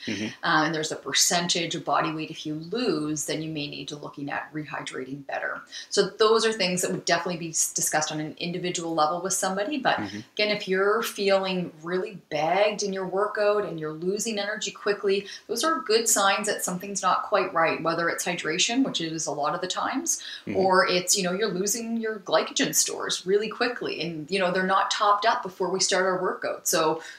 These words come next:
Speaker 2: we don't have the, you know, sustainable energy to, to get us through.
Speaker 1: Yeah.
Speaker 2: Right? Yeah.
Speaker 1: Yeah.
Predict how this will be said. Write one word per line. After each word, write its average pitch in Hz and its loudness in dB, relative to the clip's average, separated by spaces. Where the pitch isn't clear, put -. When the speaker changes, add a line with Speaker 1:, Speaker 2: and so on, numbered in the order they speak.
Speaker 2:
we 185 2
don't 214 8
have 190 8
the, 185 0
you 196 -2
know, 180 2
sustainable 190 2
energy 175 0
to, - 0
to 185 2
get 170 0
us 160 2
through. - -8
Speaker 1:
Yeah. 104 2
Speaker 2:
Right? - -8
Yeah. - -2
Speaker 1:
Yeah. 98 -2